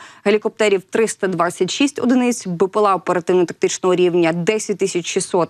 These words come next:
сімнадцять, за добу тридцять, плюс тридцять було знищено крилатих, е, ракет дві тисячі двісті тридцять, плюс одну, кораблів та катерів, е, двадцять сім, і також підводних човнів один, автомобільної техніки та автоцистерн вісімнадцять тисяч шість.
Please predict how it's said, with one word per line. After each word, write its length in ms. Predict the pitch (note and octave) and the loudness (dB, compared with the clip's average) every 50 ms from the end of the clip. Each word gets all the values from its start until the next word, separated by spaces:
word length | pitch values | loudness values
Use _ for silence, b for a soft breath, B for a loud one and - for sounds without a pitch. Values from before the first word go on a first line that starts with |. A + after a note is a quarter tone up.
| _ - - | _ -14 -16
сімнадцять, 800 | - - - B3 A3+ G#3+ G3+ F#3 F3 F3 - - C4 C4+ - B B B B B B B | -16 -4 -2 0 2 2 2 0 -2 -2 -4 -6 -6 -6 -6 B B B B B B B
за 380 | - F3+ E3+ G3 G#3+ G3+ F#3 E3+ | -2 0 2 2 2 2 0 0
добу 300 | E3 G#3 F#3+ E3+ F#3+ G3 | 0 -2 -2 0 0 -2
тридцять, 640 | - - G#3 G3+ F#3 F3+ - - A#3+ A#3+ - - _ _ _ _ | 0 0 0 2 2 0 0 -2 -4 -4 -4 -14 _ _ _ _
плюс 220 | - G3+ G3+ - | 0 0 0 0
тридцять 500 | - - G3 F3 E3+ - - A#3+ - - | -2 -4 -2 -2 -2 -2 -4 -4 -4 -4
було 240 | A3+ G#3 A3 A3 A3 | -2 0 2 2 2
знищено 460 | G#3+ A#3 A#3 A3+ - - A#3 G#3+ G3+ | 2 0 -2 -2 -2 0 0 0 0
крилатих, 580 | - - G3+ G3+ G3+ F#3+ - G3 F#3 - - - | 0 2 2 2 2 2 0 -2 -4 -2 -2 0
е, 240 | F#3+ F#3 F3+ E3+ - - _ _ _ _ | 2 2 2 0 -2 -8 _ _ _ _
ракет 460 | F#3 G3+ G#3 G3+ - G#3 E3+ D#3+ - - _ _ _ | -2 -2 -2 -2 -2 -2 -2 -2 -6 -12 _ _ _
дві 200 | F3+ F3 F#3 G#3+ | -4 -2 -2 0
тисячі 380 | G#3+ G#3+ G3 - - - G3+ | 0 -2 -6 -6 -6 -6 -6
двісті 460 | F3+ E3 G3+ F#3+ G#3 G3 - - - G3+ | -2 -2 0 0 0 -2 -2 -4 -4 -4
тридцять, 520 | F#3 G#3 G3 E3+ E3+ - - A#3+ A#3 - _ | -2 0 0 0 0 -2 -4 -6 -8 -6 _
плюс 340 | - G3+ G3+ F#3+ - - b b b b | 0 0 0 0 -2 -10 b b b b
одну, 360 | - G3+ F#3+ F#3 G3+ A3+ C#4 | -2 -2 0 0 0 0 0
кораблів 360 | - A#3+ G3+ G3 F#3+ G3+ G3 | 0 0 0 2 2 0 0
та 120 | - - F3 | 0 -4 -6
катерів, 520 | - E3+ - - F#3+ G3 G3 F#3 E3 F#3 | -6 -2 -2 0 2 2 0 0 0 0
е, 80 | F3 - | -2 0
двадцять 420 | E3+ E3+ F3+ F3 - - F#3 - | 0 -2 -2 -2 -2 -6 -6 -6
сім, 320 | - - B3 B3 D4 E4 E4 B B B B B B | -4 -2 0 2 2 2 0 B B B B B B
і 180 | - A3 B3+ C#4 | -2 0 0 0
також 280 | - C4+ - C4 - | 0 -2 -2 -4 -4
підводних 400 | - - G3+ G3 G#3 G#3 G3 G3 | -2 0 0 0 0 0 -2 -4
човнів 480 | - - G3+ F#3+ G3+ G#3+ A#3+ B3+ G#3 - - | -4 -4 0 0 2 2 2 2 0 0 0
один, 340 | - G3 F#3 F3 F3+ E3 D#3+ | -2 0 2 0 0 -2 -4
автомобільної 580 | - E3 - - F#3+ F#3 F#3 F3 G#3 G3+ G3 F#3 | -8 -12 -4 -2 0 0 2 2 2 2 2 2
техніки 480 | F3 - F#3 F3+ - G3 F#3+ F3 - E3+ | 0 -2 -4 -2 0 0 0 0 0 0
та 120 | - F#3 | 0 0
автоцистерн 800 | E3+ F3 - - E3+ - - F#3 - - A3+ A#3+ C4 C4 A#3+ G3+ | -2 0 -2 -4 -6 -4 -6 -8 -4 -2 0 0 2 0 0 0
вісімнадцять 480 | F3 - - F#3+ F#3 F3 F3 - F3 | 0 0 0 2 2 2 0 -2 -2
тисяч 440 | - F3+ F#3 - F3 - - G3 F#3 | -4 -2 -2 -2 -4 -2 -2 -2 -2
шість. 440 | - - A#3 C4+ D#4 - - - | -2 0 0 0 0 0 -4 -14